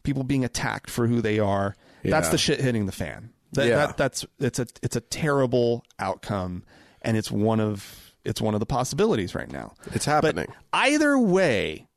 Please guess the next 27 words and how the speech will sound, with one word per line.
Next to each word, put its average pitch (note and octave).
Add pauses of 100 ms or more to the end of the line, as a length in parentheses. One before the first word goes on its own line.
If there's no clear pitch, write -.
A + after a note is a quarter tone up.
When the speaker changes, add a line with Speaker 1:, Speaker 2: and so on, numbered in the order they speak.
(260)
Speaker 1:
it F#3
is F#3+
a B2+
good E3
thing A2
for C3
us G#2+ (120)
to A#2+
be F#2
thinking A2+
bigger G2 (120)
than F2+ (140)
just - (420)
our E2+
movement. -
Speaker 2:
Right. C3 (300)
Speaker 1:
Uh, G#2
and A2+
it's A2
a A#2
very C3+
good B2
thing G#2
for G#2
us G2
to G2+
be F#2+